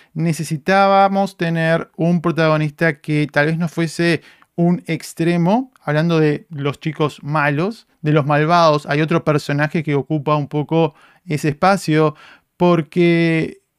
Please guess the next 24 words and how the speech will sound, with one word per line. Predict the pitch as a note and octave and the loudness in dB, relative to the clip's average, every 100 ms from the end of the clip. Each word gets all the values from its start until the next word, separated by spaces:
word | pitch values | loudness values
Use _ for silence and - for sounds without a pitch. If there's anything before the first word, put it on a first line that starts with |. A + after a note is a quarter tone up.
| - | -4
es | F#3 | 0
interesante | G3 G3+ F#3+ F#3+ F3+ - G3 A#3 - | 2 4 2 2 0 4 4 2 -4
que | - | -6
estemos | D3 F3+ F3+ E3 | -4 0 0 2
explorando | E3 - D#3+ E3+ F#3+ D3 D3+ D3 _ - | -2 0 0 2 2 2 2 0 _ -4
esto | G3 - A3+ | -2 2 4
de | F#3+ | 6
los | F3 D3+ _ | 4 2 _
cómplices | G#3 A#3+ A#3+ B3 G#3+ A#3 A3 - _ _ _ _ _ | 0 2 0 -4 -4 -6 -6 -10 _ _ _ _ _
por | E3+ D#3 | -2 -2
conveniencia, | D#3 D3 C#3 C#3+ D#3+ F3 - E3+ | -2 -2 -2 -2 -2 -2 -2 -2
los | D#3+ A#2 | -2 -4
cómplices | D#3+ G3 G#3+ F3+ F3 | -4 -4 -6 -6 -8
por | - C#3+ - | -6 -6 -8
presión, | - - - D#3 D3+ D3 B2 - - - | -12 -14 -6 0 0 0 -4 -16 -20 -4
que | F#3 | -2
son | - G#3 F#3+ E3+ - - _ | 0 2 2 0 -4 -14 _
esenciales | - C#4 - B3+ A3 G3+ F#3+ F3+ F3+ F3+ E3+ _ _ - | 0 0 2 0 2 2 4 4 4 2 -2 _ _ 0
para | E3+ E3+ | 2 4
el | E3 | 4
éxito | F3 E3+ F3+ D3+ E3+ E3+ - - | 2 0 -6 -2 0 0 -2 -10
de | - D#3 | -2 0
cualquier | E3+ D#3+ D3 F3+ F3+ F3+ E3 - _ _ | 2 0 2 0 2 0 -2 -8 _ _
sistema | - E3 - E3+ E3+ E3+ E3 D#3 C#3+ | -6 -6 0 0 2 2 4 2 -2